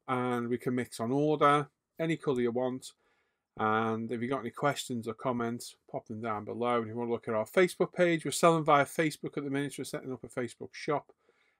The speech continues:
Um, the link to the Facebook page is down below. But come over and have a look. Paints look absolutely fantastic. You're gonna see them in action today.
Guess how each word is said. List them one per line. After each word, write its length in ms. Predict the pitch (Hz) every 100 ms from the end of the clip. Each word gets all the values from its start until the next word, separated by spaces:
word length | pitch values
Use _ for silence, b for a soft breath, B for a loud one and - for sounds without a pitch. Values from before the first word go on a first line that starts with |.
| -
Um, 520 | 123 120 117 113 117
the 100 | 123
link 220 | 135 127
to 80 | 127
the 60 | 117
Facebook 400 | 123 113 117 -
page 320 | 120 113 110 -
is 120 | 104
down 380 | - 110 107 107
below. 240 | 101 101
But 140 | - -
come 160 | 196
over 160 | 196 180
and 80 | 151
have 160 | 165
a 60 | 160
look. 260 | 165 - -
Paints 400 | 180 160 - -
look 160 | 135 -
absolutely 360 | 127 - - -
fantastic. 800 | 117 113 - 151 - 151 - b b b b b
You're 140 | 117
gonna 80 | 107
see 160 | - 110
them 140 | 104
in 80 | 107
action 360 | 107 - 98 98
today. 480 | 113 135 131 135